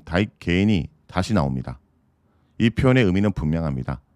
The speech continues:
일 절에서 이 절의 단수 형태의 명령을 다시 등장시킴으로써 다윗 개인의 목소리로 결론을 내고 있는 것입니다. 이것은 인자하심의 대상이 다윗 개인이라는 것을 가리키는 것이 아닙니다.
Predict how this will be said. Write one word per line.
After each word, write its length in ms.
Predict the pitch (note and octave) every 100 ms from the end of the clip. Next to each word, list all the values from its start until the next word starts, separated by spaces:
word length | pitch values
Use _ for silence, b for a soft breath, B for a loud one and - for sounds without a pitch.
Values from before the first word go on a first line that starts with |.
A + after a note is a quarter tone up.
| _ _ _ _ _
일 140 | B2 A#2
절에서 380 | - B2 A#2+ A2+
이 160 | F2+
절의 320 | G#2 G#2+ G2+ D#2+
단수 340 | F#2+ G#2 A#2+
형태의 420 | A#2+ A2 - G#2
명령을 540 | E2 D#2 E2 E2+ G#2 F2
다시 400 | - F2 A#2 -
등장시킴으로써 1080 | E2+ E2 F2+ - - D#2+ C#2 C#2 - C2+ - _ _ _ _ _ _
다윗 300 | F#2+ A2+ A#2
개인의 380 | - G2+ A2+ G2
목소리로 760 | D#2+ D#2 - A2 F#2+ G#2 E2 -
결론을 400 | F2+ F#2 A2+ G#2
내고 200 | D2 C#2+
있는 120 | C#2+
것입니다. 480 | D#2 - C#2 B1+ B1 _ _ _ _ _ _ _ _
이것은 420 | - A2 - A#2+ G2
인자하심의 540 | B2+ B2 B2 A#2+ A#2+
대상이 520 | - F2+ G2+ A2 D2 -
다윗 320 | E2+ G2+ -
개인이라는 480 | F2+ F#2+ G2 G2+ F2
것을 280 | D#2+ F#2+
가리키는 480 | D#2+ D2 D#2 - F2+
것이 200 | F2 -
아닙니다. 400 | C#2 D#2 D2 B1+